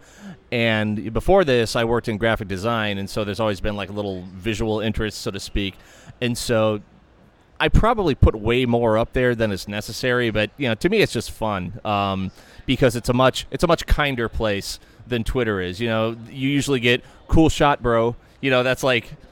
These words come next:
that, that's the kind of comments you get there. So it's, it's almost, I liken it to this kind of sort of serene, peaceful area of social media where you can just go and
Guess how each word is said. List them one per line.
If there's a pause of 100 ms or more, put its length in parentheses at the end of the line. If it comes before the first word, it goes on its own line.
(460)
that,
that's
the
kind
of
comments
you
get
there.
So
it's,
it's
almost, (600)
I
liken
it
to
this
kind
of
sort
of
serene,
peaceful
area
of
social
media
where
you
can
just
go
and